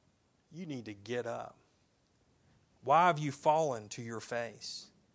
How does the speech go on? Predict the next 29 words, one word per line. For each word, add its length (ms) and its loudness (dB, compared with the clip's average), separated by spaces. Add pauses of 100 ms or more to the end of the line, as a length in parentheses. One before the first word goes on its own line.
(1700)
I 100 -4
think 240 -6
about 280 8
the 60 -8
fact 320 2
that 80 -6
he 80 -8
calls 380 4
out 260 4 (200)
the 80 -4
cause 320 4
of 100 -6
failure. 380 2
He 140 -4
says, 360 -4 (200)
"It's 80 -14
real 140 -2
simple. 420 -4 (160)
They've 140 -4
sinned. 320 -12 (1700)
They 140 4
violated 720 6
the, 200 0 (720)
the, 300 0
you 160 -4
know, 160 2
the 100 -2
covenant 460 0
here. 340 -8